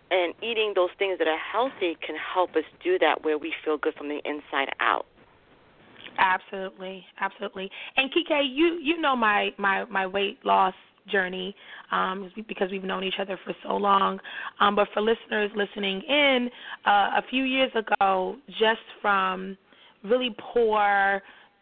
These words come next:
Speaker 2: decisions and choices and, and really not prioritizing my health, I found myself almost tipping the scales at three hundred pounds.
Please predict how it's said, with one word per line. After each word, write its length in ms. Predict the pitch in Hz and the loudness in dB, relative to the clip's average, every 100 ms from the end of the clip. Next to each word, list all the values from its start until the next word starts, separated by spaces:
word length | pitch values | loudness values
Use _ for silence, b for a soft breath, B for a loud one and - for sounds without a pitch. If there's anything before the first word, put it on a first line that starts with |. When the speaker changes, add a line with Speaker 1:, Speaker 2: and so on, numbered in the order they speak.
| _ _ 196 202 | _ _ -20 -10
Speaker 2:
decisions 560 | 220 - 247 190 214 196 | -10 -2 -2 0 -2 -4
and 120 | 202 | -6
choices 480 | - 214 202 196 190 | -2 -2 0 -4 -4
and, 360 | 190 185 196 185 | -4 -6 -6 -6
and 80 | 190 | -4
really 240 | 202 214 | -2 0
not 240 | 208 202 - | 2 2 2
prioritizing 720 | 202 190 196 - 190 190 185 | 2 2 0 0 0 0 -4
my 160 | 185 180 | -4 0
health, 320 | 247 233 214 - B B B | 2 2 0 -4 B B B
I 100 | 226 220 | 0 2
found 280 | 233 226 240 | 2 4 2
myself 600 | 233 208 - - 214 202 - - B B | 2 0 -2 2 2 2 -4 -20 B B
almost 320 | 214 214 214 - | 0 2 0 0
tipping 260 | 254 254 226 | -2 0 -2
the 80 | 208 - | -2 -4
scales 260 | - 202 202 | 0 2 2
at 100 | 190 | 0
three 200 | 196 214 | 0 0
hundred 280 | 214 196 190 | 0 -2 -2
pounds. 460 | - 190 165 180 | 0 2 0 -4